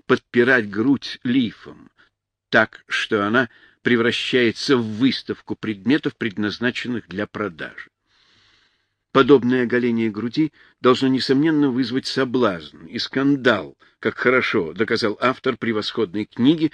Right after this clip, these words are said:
об оголении груди. Я весьма рекомендую эту книгу в качестве зеркала. Превосходная книга, о которой здесь говорится, это вышедшее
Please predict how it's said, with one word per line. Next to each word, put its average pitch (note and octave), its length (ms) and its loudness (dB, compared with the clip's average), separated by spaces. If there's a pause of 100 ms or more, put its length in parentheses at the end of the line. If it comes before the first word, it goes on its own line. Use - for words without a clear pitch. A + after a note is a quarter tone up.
(160)
об A#2 200 2
оголении A2 680 0
груди. G2+ 520 -8 (180)
Я A#2+ 140 2
весьма B2+ 360 0
рекомендую F#2+ 800 0 (160)
эту G#2+ 200 -4
книгу B2+ 320 -2
в - 80 -14
качестве - 440 -8
зеркала. - 560 -14 (1400)
Превосходная G2+ 1080 -4 (260)
книга, A#2 600 -4 (960)
о G2+ 80 -6
которой E2 380 -10
здесь E2 260 -14
говорится, F#2+ 640 -8 (960)
это A#2+ 280 -4 (100)
вышедшее G2+ 880 -4